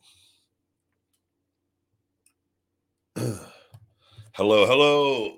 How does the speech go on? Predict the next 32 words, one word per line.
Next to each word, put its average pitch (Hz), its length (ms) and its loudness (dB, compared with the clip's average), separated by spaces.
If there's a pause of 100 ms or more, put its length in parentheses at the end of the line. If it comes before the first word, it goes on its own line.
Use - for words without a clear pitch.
(100)
Mister 104 420 -8
Chewy. 113 400 -8
Thank 98 280 -8
you 98 80 -12
for 95 100 -14
the 85 120 -12
super - 320 -14
chat. 98 300 -8
"Hey, 92 120 -8
Ryback, 82 520 -6
I've 101 60 -10
been 90 140 -12
a 80 40 -16
huge 82 400 -14
fan 90 440 -12 (440)
since - 300 -16
you 92 80 -6
were 82 140 -4
a 80 60 -10
singles 82 420 -12
competitor. 87 560 -10
Thank 76 300 -14
you 71 100 -14
very 71 280 -10
much. - 540 -14 (480)
How 110 160 -2
do 127 80 -2
you 113 80 -2
feel 98 240 -4
about 85 260 -2
Randy 85 340 -6
Orton, 87 520 -10